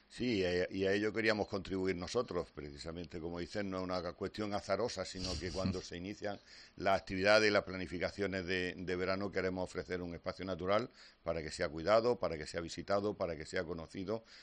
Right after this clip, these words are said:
Speaker 1: y ofrecemos la mejor forma de conocerlo, que es la que se plantea en esta, en esta guía, que, insisto, ha sido elaborada por las empresas de ecoturismo de,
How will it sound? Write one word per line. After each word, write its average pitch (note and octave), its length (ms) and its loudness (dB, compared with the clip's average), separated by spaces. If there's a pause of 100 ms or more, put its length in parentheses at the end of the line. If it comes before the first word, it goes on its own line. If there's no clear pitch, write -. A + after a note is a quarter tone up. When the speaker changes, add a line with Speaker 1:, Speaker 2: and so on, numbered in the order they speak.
(120)
Speaker 1:
y E2+ 120 -2
ofrecemos F#2 540 -2
la F#2+ 100 4
mejor F2+ 360 -2
forma F2+ 340 -4
de F2 80 -4
conocerlo, F2 600 -6 (260)
que - 100 -4
es F2 60 -2
la F2+ 100 2
que E2+ 100 -4
se F#2 140 -4
plantea F2 500 -2
en E2+ 120 -6
esta, D#2 380 -6 (280)
en F2 160 -6
esta F2+ 260 -2
guía, F#2+ 260 2
que, F2+ 120 -6
insisto, E2+ 580 -6 (280)
ha - 100 -2
sido G2+ 220 2
elaborada G2+ 560 6 (720)
por B2 240 6
las F#2 240 0
empresas F2 680 -2
de D#2+ 260 -6
ecoturismo E2+ 680 -4 (120)
de, D#2 460 -6